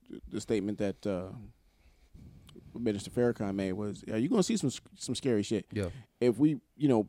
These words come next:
Speaker 1: pull the blinds down, allow people to see some real shit, and this ain't, this ain't what you want. I was watching a show, and it's, it's not a really good show, but it was a part in the show, and I was put on by, uh, you know, our producers. I still love 'em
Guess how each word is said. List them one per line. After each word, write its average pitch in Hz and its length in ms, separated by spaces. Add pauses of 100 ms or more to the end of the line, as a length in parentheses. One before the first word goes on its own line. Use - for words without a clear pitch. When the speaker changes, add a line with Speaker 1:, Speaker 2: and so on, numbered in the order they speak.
Speaker 1:
pull 175 200
the 165 120
blinds 107 340
down, 101 180
allow 110 220
people 120 220
to 101 80
see 120 160
some 101 180
real 139 220
shit, 180 340 (760)
and 104 100
this 110 120
ain't, 113 220
this 113 160
ain't 113 140
what 110 200
you 113 60
want. 107 180
I 107 40
was 107 100
watching 110 300
a 95 80
show, 104 400 (360)
and 127 100
it's, 131 220
it's 143 160
not 156 200
a - 20
really 117 260
good 101 200
show, 104 220
but 101 120
it 123 60
was 120 100
a 98 60
part - 480
in 139 140
the 127 80
show, 101 440 (420)
and 110 80
I 107 60
was 95 100
put 139 240
on 113 220
by, 101 340
uh, - 220
you - 100
know, 101 280
our 117 100
producers. 104 640 (200)
I 104 60
still 101 240
love 101 180
'em 101 100